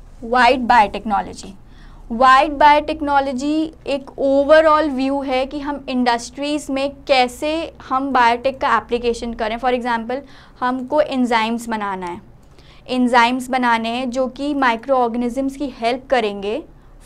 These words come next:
for बायोटेक्नोलॉजिकल एप्लीकेशंस। जैसे अगर हमने कुछ इंडस्ट्रीज़ ली, for example, डिटर्जेंट्स, डिटर्जेंट या फिर पेपर पल्प ले लिया, सपोज पेपर इंडस्ट्री लिया, then केमिकल इंडस्ट्री लिया।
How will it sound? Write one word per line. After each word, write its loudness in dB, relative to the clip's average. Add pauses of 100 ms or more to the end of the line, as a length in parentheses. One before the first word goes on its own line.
for 4 (520)
बायोटेक्नोलॉजिकल 2 (300)
एप्लीकेशंस। -2 (380)
जैसे 0
अगर 4
हमने 0
कुछ -4
इंडस्ट्रीज़ 2
ली, -2
for -2
example, 0 (280)
डिटर्जेंट्स, 0
डिटर्जेंट 2 (600)
या 2
फिर -4
पेपर 4
पल्प 2
ले -2
लिया, -6
सपोज -10 (2500)
पेपर 2
इंडस्ट्री 0
लिया, 4
then -2
केमिकल 4
इंडस्ट्री 2
लिया। 0